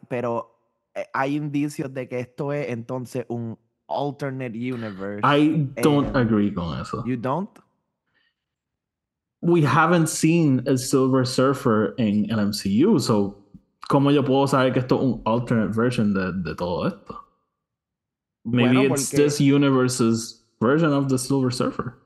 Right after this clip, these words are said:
Speaker 1: Está bien, pero Shalla-Bal, que el personaje that she got casted as,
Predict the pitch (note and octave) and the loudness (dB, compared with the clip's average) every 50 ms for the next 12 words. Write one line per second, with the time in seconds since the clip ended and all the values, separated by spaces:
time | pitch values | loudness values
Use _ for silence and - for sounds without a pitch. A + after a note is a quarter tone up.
0 | _ _ _ _ _ _ _ _ _ _ _ _ _ _ _ _ _ _ _ _ | _ _ _ _ _ _ _ _ _ _ _ _ _ _ _ _ _ _ _ _
1 | _ _ _ _ _ _ _ _ - - - _ _ _ _ _ _ _ _ _ | _ _ _ _ _ _ _ _ -20 -20 -20 _ _ _ _ _ _ _ _ _
2 | _ - C#3+ C#3 C#3 D3+ E3+ F3+ F3+ D3+ E3 C#3+ C#3 C3 - - - D3 C3+ C3+ | _ -4 -2 0 2 2 0 0 0 0 0 0 -2 -2 -4 -2 0 0 0 2
3 | C3 C3 C3 B2 C#3+ D3 E3 D#3 C3 B2 B2 B2+ B2 - - B2+ - C3 C3+ C3 | 0 0 0 2 2 2 2 2 2 0 0 -2 -6 -6 -8 -8 -6 -6 -8 -4
4 | - C#3+ C3+ - - C3 B2+ B2 B2+ C3+ C#3 C3 B2 A#2+ - - D3 C3 C3+ B2+ | -6 -6 -6 -6 -8 -6 -6 -4 -4 -4 -4 -4 -4 -4 -6 -6 -4 -4 -4 -4
5 | A2 - - - D#3 D3+ D3+ C#3 - - - C3+ A#2+ - - C#3 D#3+ D#3+ C3+ A2+ | -6 -8 -4 -2 -2 -2 -2 -4 -8 -10 -8 -8 -6 -4 -2 -2 0 0 0 0
6 | G#2+ G#2+ G#2+ - - | -2 -4 -8 -12 -20